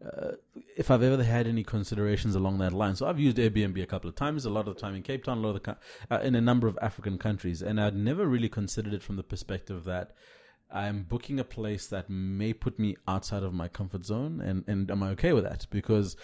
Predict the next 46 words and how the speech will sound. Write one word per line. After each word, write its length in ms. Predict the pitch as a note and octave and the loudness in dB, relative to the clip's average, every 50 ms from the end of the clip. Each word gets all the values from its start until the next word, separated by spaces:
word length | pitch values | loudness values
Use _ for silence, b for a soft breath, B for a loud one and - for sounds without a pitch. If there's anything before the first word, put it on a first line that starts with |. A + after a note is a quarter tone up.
| B B B B B | B B B B B
from 160 | - A2 G#2+ | 0 2 2
an 80 | G#2+ G#2+ | 2 2
experience 640 | G2+ - - - - F#3+ B3 B3 D#3+ B2 G#2+ - | 0 -2 -4 -4 -2 0 2 2 2 2 2 0
perspective, 840 | - G2+ F#2+ - - G2+ G2 F2+ E2+ - G2+ F2+ F2+ E2+ E2+ - - - - | -4 -6 -6 -4 -2 -2 -2 -2 -2 -2 -4 -4 -4 -6 -8 -12 -16 -12 -6
I 100 | - G2 | -4 -4
don't 220 | G2 - A2+ A#2 B2+ | -2 0 0 2 4
know 100 | C3 B2 | 4 4
whether 220 | A#2 A2 A2+ G#2+ | 6 6 6 6
that's 260 | G2 G#2 G2+ - - | 6 4 2 2 0
the 100 | - G#2 | -2 0
value 280 | E2+ G2 G2 G2+ G#2+ G#2 | 2 4 4 4 4 4
proposition 540 | - G#2+ G2 E2 F2 F2 F#2+ F2+ - G2+ F#2 | 2 2 0 0 -2 -4 -4 -4 -4 -4 -4
that, 120 | F2+ - - G#2 G2+ - | -4 -4 -4 -4 -4 -4
that 220 | - F#2 F#2 D#2+ - | -2 -4 -4 -2 0
they're 120 | F#2+ F#2 | 0 0
selling. 400 | - - - A#2 G#2+ F#2 F2 F2+ | 0 0 0 0 0 0 0 -2
I 80 | E2 F2 | 0 2
think 320 | - G#2 G#2 G2+ F#2 - - B B B B B | 2 2 2 2 0 -4 -8 B B B B B
the 80 | - F#2+ | -4 0
value 240 | G2 G#2+ A#2+ B2+ B2 | 2 6 6 8 10
proposition 480 | - A#2 G#2 G#2 G#2+ G#2 G#2 A2 G#2 | 10 8 8 8 4 4 4 4 2
from 140 | - G#2 G2 | 0 0 0
Airbnb 600 | G2 G2+ G2 F#2 G2+ F#2+ F#2 F#2+ G2 D3+ D#3 A#2+ | 2 2 2 4 4 4 4 4 4 6 6 6
is 100 | G2+ - | 4 4
kind 200 | - - G#2 G2 | 2 2 2 2
of 60 | F#2 | 2
this 120 | F#2 - - | 0 0 2
home 200 | A2 G#2+ G2+ G2+ | 4 4 4 4
away 180 | F#2+ F#2+ F#2 | 4 2 0
from 160 | - G2 F2 | 0 0 0
home, 320 | F#2+ C3+ D3+ B2+ A2 G#2+ - b b b b b | 2 2 4 4 2 2 0 b b b b b
so 220 | - - A2 G#2+ | -10 -6 -6 -6
comfort 420 | - - - D3 D3 - - A#2 - | -2 0 0 0 0 0 0 0 0
is 100 | F#2+ F#2 | 0 0
inherent 460 | G2+ F#2+ E2 G2 G#2+ G#2+ G#2 F#2 - | 0 0 0 2 2 2 0 -2 -4
in 220 | - A2+ A2+ G2+ | -4 -2 -2 -2
that. 280 | F2+ - - - - - - B B B B B | -2 -4 -6 -10 -12 -14 -16 B B B B B
Um, 240 | - F#2+ F#2+ F#2 - | -2 0 0 0 0
so 100 | - A#2 | 2 2
the 120 | G#2+ A2 | 2 2
concept 400 | - - D#3 D#3 C#3 C#3 B2+ - | 2 4 4 4 4 2 0 0
of 120 | A2+ G2 F#2 | -2 -2 -2
being 200 | A2 A2 G#2+ - - _ - | -2 -2 -2 -2 -6 _ -6
out 180 | F#2+ A2+ A2+ | -4 -2 -2
of 100 | A2+ F#2+ | -2 -2
your 440 | F#2+ G2+ G2 F#2+ F#2 F#2 F2 F2 E2+ | -2 -2 -2 -2 -2 -2 -4 -6 -8